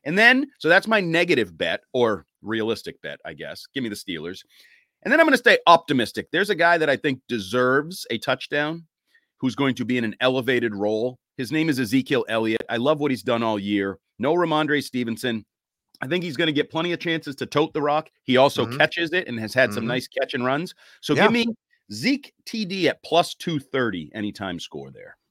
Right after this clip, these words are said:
Speaker 2: A, a touchdown in general, let alone one by Zeke, would be
Speaker 1: Hooray!
Speaker 2: specta-, I mean, people,
Speaker 1: Hooray!
Speaker 2: the sarcastic tweets that will follow on the platform formerly known as Twitter will be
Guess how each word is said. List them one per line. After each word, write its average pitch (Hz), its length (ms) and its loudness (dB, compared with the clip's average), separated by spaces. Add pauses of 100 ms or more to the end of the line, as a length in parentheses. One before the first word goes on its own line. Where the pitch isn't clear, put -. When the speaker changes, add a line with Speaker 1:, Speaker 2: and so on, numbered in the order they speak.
(280)
Speaker 2:
A, 110 120 -2 (120)
a 127 60 0
touchdown 131 840 0
in 131 200 -2
general, 113 400 0
let 98 140 -2
alone 95 300 -4
one 98 320 -4
by 87 460 -6
Zeke, 107 380 -4
would 110 140 -4
be 330 80 8
Speaker 1:
Hooray! 381 500 6
Speaker 2:
specta-, 202 280 -4
I 147 180 6
mean, 151 260 2
people, 208 440 2
Speaker 1:
Hooray! 339 540 -14
Speaker 2:
the 151 100 0
sarcastic 190 760 4
tweets 170 280 4
that 151 140 0
will 135 120 4
follow 135 480 4
on 120 320 -2
the 107 300 -12 (180)
platform 131 500 -4
formerly 117 400 -2
known 110 240 -4
as 101 100 -8
Twitter 101 360 -4
will 92 180 -6
be 95 460 -6